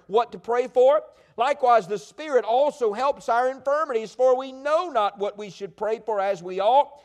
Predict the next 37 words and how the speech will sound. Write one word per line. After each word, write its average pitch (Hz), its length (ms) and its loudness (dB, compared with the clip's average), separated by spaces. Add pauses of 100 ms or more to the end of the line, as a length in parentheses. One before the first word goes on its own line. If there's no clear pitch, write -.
(120)
But 226 120 -4
listen, 247 360 -4
the 190 100 -6
Spirit 277 520 -2
itself 247 520 -4
maketh 233 380 -6
intercession 240 720 -8
for 226 160 0
us 240 240 -2 (340)
with 214 280 -4
groanings 233 640 0
which - 200 -12
cannot 220 440 -8
be 254 160 -10
uttered." 254 400 -6 (480)
Like 196 240 -4
me 240 180 -4
needing 240 340 -6
an 220 60 0
interpreter 220 600 -4
to 190 100 -8
speak 226 300 -14
Romanian, 233 680 -4
the 165 80 -6
Holy 247 260 0
Spirit 240 320 -2
interprets 247 760 -6
our 202 160 -4
groaning 214 560 -6 (340)
to 214 100 -6
the 202 100 -8
ears 220 320 -8
of 220 140 -4
our 214 140 0
Father 226 360 -2
in 240 80 -6
heaven. 208 480 -6